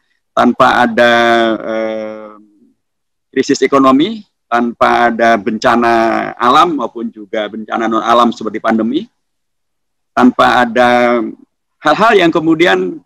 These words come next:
bisa merontokkan suatu negara secara fisik,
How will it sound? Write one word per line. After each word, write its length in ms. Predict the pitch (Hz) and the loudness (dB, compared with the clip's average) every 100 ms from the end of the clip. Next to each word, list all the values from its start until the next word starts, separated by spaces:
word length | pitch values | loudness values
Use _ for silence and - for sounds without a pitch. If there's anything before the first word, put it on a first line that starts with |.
| _ | _
bisa 400 | - - 147 147 147 | -14 -6 -2 0 0
merontokkan 960 | 127 - 123 151 147 147 - 135 139 | -2 -6 -2 2 4 2 -2 -2 -2
suatu 260 | 147 123 139 | -2 -4 -4
negara 500 | 131 113 107 156 180 _ _ _ _ _ _ | -2 -2 -2 -4 -12 _ _ _ _ _ _
secara 320 | - 104 123 117 | -20 -6 0 0
fisik, 320 | - - | 0 -2